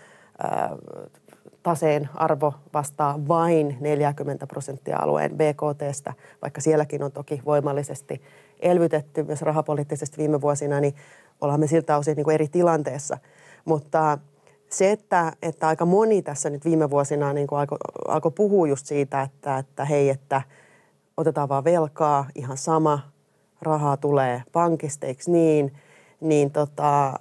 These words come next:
jopa ennen tätä nyt viimeaikaista inflaatiopiikkiä, niin mä väittäisin, että se on ollut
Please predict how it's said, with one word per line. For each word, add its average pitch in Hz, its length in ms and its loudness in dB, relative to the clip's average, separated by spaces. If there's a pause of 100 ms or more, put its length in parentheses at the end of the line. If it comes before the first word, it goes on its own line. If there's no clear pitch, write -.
(140)
jopa 185 480 2
ennen 160 300 2
tätä 180 360 0
nyt 147 160 -4
viimeaikaista 160 600 0
inflaatiopiikkiä, 147 1080 -2
niin 139 200 0
mä 139 140 -2
väittäisin, 143 540 -2
että 147 140 -10
se 147 60 -8
on 143 140 -4
ollut 143 300 0